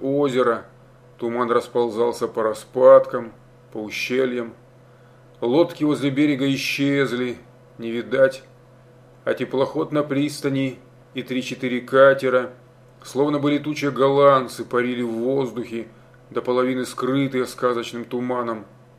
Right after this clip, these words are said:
Петух где-то вдали распетушился так громко, даже эхо в горах закукарекало.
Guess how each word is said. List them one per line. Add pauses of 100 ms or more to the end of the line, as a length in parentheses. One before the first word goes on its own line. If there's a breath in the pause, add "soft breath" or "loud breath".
(760)
Петух
где-то
вдали (120)
распетушился
так
громко, (680 soft breath)
даже
эхо
в
горах
закукарекало.